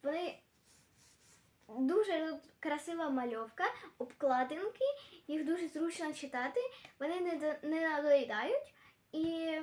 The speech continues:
їх легко прочитати навіть за день. Ось. Ще такі, такі. Мені дуже цікаво, про що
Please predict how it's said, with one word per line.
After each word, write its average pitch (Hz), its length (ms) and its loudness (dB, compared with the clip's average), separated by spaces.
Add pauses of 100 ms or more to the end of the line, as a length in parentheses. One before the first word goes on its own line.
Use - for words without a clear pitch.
(240)
їх 440 260 0
легко 359 320 2
прочитати 269 520 -6
навіть 247 300 -4
за 214 100 -8
день. - 280 -10 (920)
Ось. 262 460 -10 (1000)
Ще 311 120 -8
такі, 415 340 -8 (380)
такі. 359 140 -14 (880)
Мені 359 300 -2
дуже 381 240 -6
цікаво, 392 420 -2
про 320 120 -6
що 415 140 -14